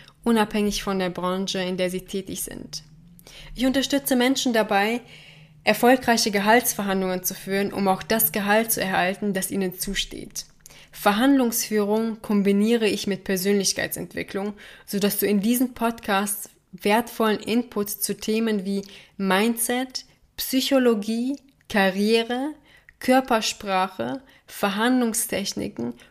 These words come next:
und Motivation erhältst. Ich möchte Menschen erreichen, die ihr volles Potenzial entfalten möchten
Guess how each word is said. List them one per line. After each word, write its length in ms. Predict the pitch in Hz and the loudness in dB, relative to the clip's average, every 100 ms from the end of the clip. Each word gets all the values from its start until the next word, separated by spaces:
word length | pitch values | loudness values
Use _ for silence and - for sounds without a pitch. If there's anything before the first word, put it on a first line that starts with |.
| _ - | _ 0
und 220 | 240 233 | 2 4
Motivation 760 | 214 214 196 196 - 196 185 | 0 0 -2 -2 -2 -2 -2
erhältst. 760 | - 202 - - - - - - _ - - - _ | -4 -6 -8 -12 -10 -10 -12 -16 _ -20 -20 -20 _
Ich 120 | 254 269 | 2 6
möchte 260 | 277 - | 6 6
Menschen 400 | 240 247 269 262 | 6 6 4 4
erreichen, 720 | 226 208 208 226 226 247 226 | 4 4 4 4 2 2 0
die 80 | 190 | -2
ihr 220 | 196 208 | 0 0
volles 420 | 208 254 262 254 - | 2 4 4 4 0
Potenzial 640 | 226 226 214 214 220 233 | -4 -2 0 2 4 4
entfalten 580 | 196 196 190 180 185 190 | 2 -2 -2 -2 -2 -4
möchten 500 | 185 196 - 220 | -4 -6 -8 -8